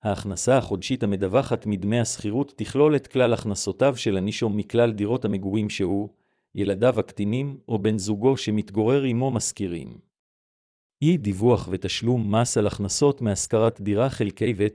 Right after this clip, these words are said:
היבטים פליליים ואזרחיים. מסלול פטור מלא. ככל שסכום ההכנסה החודשית מהשכרת דירה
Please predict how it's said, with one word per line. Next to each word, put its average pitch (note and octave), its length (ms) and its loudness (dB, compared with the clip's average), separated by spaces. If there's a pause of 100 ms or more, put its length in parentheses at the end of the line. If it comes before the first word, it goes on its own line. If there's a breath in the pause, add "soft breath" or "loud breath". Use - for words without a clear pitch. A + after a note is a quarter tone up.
(180)
היבטים A2+ 480 0
פליליים B2 460 0
ואזרחיים. G2 760 -2 (1040)
מסלול C3+ 380 2
פטור A#2 360 0
מלא. F2 460 -2 (1000)
ככל A2 260 2
שסכום B2 460 0
ההכנסה G2+ 500 0
החודשית A#2+ 540 -4
מהשכרת G#2+ 580 0
דירה G#2 340 2